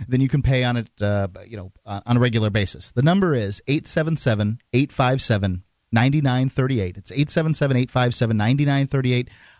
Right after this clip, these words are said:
I don't know where else you can get an offer like this. I don't know who else will take, uh, you know, small amounts, uh, like this for silver or gold, and then,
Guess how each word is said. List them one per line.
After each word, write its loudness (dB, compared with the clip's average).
I 4
don't 0
know 4
where 2
else -2
you 0
can 0
get 4
an 2
offer 0
like 0
this. -12
I 2
don't 2
know 2
who 2
else -4
will -6
take, -2
uh, -4
you -2
know, 2
small 2
amounts, -2
uh, -4
like 0
this 2
for 0
silver 0
or 0
gold, 2
and 2
then, 0